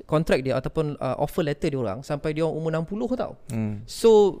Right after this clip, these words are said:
Speaker 1: literally orang-orang yang private ni dia kena keluar cari kerja baru.
Speaker 2: Kesimpulan dia
Speaker 1: Itu yang
Speaker 2: adalah
Speaker 1: susah. Dan dia orang dah tua. Dia bukan macam government, government just kekal situ sampai a certain age yang baru. Uh, uh,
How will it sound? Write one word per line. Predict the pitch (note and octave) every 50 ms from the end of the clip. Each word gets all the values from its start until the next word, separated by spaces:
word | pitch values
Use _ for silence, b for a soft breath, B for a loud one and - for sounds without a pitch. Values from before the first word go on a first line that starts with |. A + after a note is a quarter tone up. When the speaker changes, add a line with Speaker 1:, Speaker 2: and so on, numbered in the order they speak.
| -
Speaker 1:
literally | - E3+ F3+ A#3 - - C4 A#3 B3+ B3
orang-orang | - F#3 F#3 G3 G3+ G3+ F#3+ F#3 F3
yang | E3
private | - F3+ F3+ F3+ E3+ G3 C4 A#3 -
ni | A3 A#3+ A#3+
dia | F3+ F#3+ F#3+ -
kena | G3 F#3+ F#3+ F3+
keluar | - - - G3 A3 A3+ G#3 -
cari | - F3 F3 G#3 -
kerja | - - E3 D#3+ D3 E3 F3
baru. | D3+ D3+ D#3 D3+ A2+ G#2 - - -
Speaker 2:
Kesimpulan | - - B2 - C#3+ C3+ B2+ C#3 C3+ C#3 C3+
dia | C3+ A#2 A2 G#2+ G#2
Speaker 1:
Itu | G#2 -
yang | G3+ E3+ -
Speaker 2:
adalah | C3+ D#3
Speaker 1:
susah. | - D3+ B2+
Dan | D3+ D#3 F3+
dia | A3 G#3+
orang | G#3
dah | F#3+ -
tua. | - G3 A3 A#3 G#3+ E3+ C3+ C3
Dia | D#3
bukan | E3+ F3
macam | F3+ F3+ E3+
government, | F3 F#3 F3+ F3+ D3
government | D#3 E3 G3 G3 E3+
just | F#3 - -
kekal | E3+ - - G#3 F#3+
situ | F3 - - G#3+ -
sampai | F3+ D#3+ E3 - E3+ D#3 D3+ D3
a | C#3
certain | - D#3 D3 - D3+ - -
age | D#3+ D3 -
yang | C#3+ C#3 C3+
baru. | D3 D#3+ G3 C4 C4+ b b b b b b b D3
Uh, | C#3+ - E3+ E3 D3+ D3 C#3+ C#3+ C#3+
uh, | D3 D3+ C#3+ C#3 C3 B2 - B2